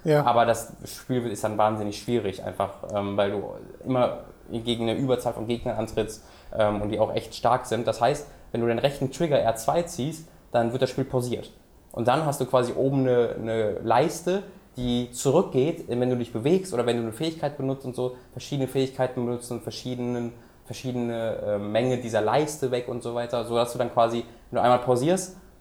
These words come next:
Speaker 2: kannst du meinetwegen hinter den Gegner laufen, da einmal den stark machen, ähm,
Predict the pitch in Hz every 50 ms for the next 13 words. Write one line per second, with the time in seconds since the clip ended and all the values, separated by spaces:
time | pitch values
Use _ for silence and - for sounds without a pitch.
0 | - - - - - 117 113 113 - 123 110 107 107 110 110 107 107 101 110 143
1 | 165 160 175 139 123 143 151 147 151 135 131 127 127 127 127 131 127 113 117 110
2 | 120 123 123 120 117 117 117 110 110 110 110 110 - - - 123 135 151 147 -
3 | 135 131 127 - 131 120 123 - - - - - - - 110 110 110 110 110 107
4 | 107 107 -